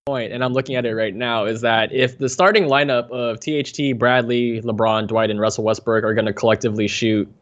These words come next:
um, twelve of seventeen from beyond the arc, then you can absolutely keep running it. Um,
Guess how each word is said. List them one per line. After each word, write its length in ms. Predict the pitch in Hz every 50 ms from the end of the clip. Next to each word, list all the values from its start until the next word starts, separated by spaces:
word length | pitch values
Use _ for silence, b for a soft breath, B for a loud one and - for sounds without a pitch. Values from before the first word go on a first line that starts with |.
| _ -
um, 400 | 113 104 101 104 104 101 98 92
twelve 380 | - - - 135 127 131 123
of 100 | 120 104
seventeen 540 | - - 127 120 120 113 110 - 120 120 120
from 200 | 123 123 117 110
beyond 300 | 107 113 113 113 113 113
the 80 | 110 107
arc, 220 | 107 117 120 120
then 80 | 110 104
you 60 | 107
can 120 | 117 101
absolutely 540 | 104 110 110 - - - 113 107 - 123 123
keep 240 | 123 - 127 - 117
running 260 | 117 117 120 127 135
it. 260 | 139 143 143 - - _ _ -
Um, 560 | 123 110 107 107 107 107 107 104 104 104 104